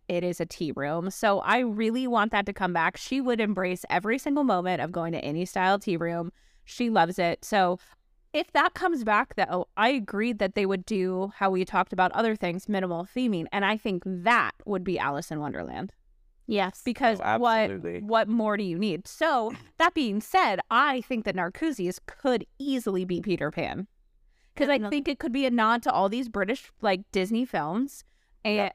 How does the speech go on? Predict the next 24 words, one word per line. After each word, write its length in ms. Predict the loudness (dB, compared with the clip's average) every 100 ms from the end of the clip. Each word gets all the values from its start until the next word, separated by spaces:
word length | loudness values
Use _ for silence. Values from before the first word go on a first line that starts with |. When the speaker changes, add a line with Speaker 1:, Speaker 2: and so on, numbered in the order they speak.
| 0
Speaker 1:
like, 180 | 0 -2 -12 -4
the 300 | 2 2 2
films 300 | 0 0 0
set 140 | 0 2
in 100 | 0
England. 420 | 0 0 0 0 -2
And 480 | -2 0 -2 -4 -4
in 160 | -2 0
my 140 | 2
opinion, 440 | 0 -2 -2 -2 -2
the 100 | -2
tea 200 | -2 -2
room 260 | -2 -2
would 100 | -2
a 60 | -2
hundred 260 | -2 -2 -2
percent 440 | -4 -2 -4 -4
go 240 | -2 -2 -2
to 240 | -2 2
Alice 280 | 2 2 -2
in 60 | -2
Wonderland, 440 | 0 0 0 -2
because 280 | -2 -4 -4
it's 160 | -6